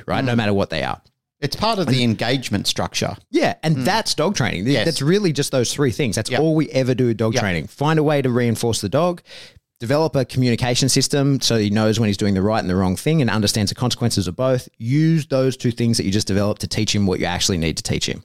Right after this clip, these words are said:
Speaker 2: Yep.
Speaker 1: Easy peasy, lemon squeezy. But I think what we miss, especially in the puppy development stuff, is the stuff that fits in between those headings, and
Speaker 2: Yeah.
Speaker 1: it's the lifestyle things, because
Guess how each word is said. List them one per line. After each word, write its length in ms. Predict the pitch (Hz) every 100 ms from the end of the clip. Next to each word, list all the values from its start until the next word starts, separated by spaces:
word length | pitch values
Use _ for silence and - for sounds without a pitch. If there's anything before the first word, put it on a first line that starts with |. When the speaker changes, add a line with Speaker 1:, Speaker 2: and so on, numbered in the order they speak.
| -
Speaker 2:
Yep. 160 | 147 -
Speaker 1:
Easy 220 | 151 131
peasy, 280 | 131 113 107
lemon 200 | 101 98
squeezy. 400 | - 95 85 - - - - - _
But 120 | 135
I 60 | 123
think 260 | 156 160
what 160 | 139 123
we 160 | 117 104
miss, 400 | 113 151 117 113
especially 400 | - 120 117 95
in 60 |
the 80 | 85
puppy 320 | - 180 151
development 600 | 98 90 82 92 85 -
stuff, 480 | - - 78 87 - -
is 200 | 110 92
the 100 | 98
stuff 500 | - - 120 120 -
that 100 | 101
fits 560 | - - 127 - - -
in 240 | 107 104
between 840 | 92 - - 113 120 123 123 120
those 320 | 104 104 101
headings, 540 | - 95 85 73 87 -
and 100 | -
Speaker 2:
Yeah. 60 | 110
Speaker 1:
it's 80 |
the 140 | - 92
lifestyle 560 | 90 92 92 - 80 71
things, 300 | - - -
because 260 | 101 101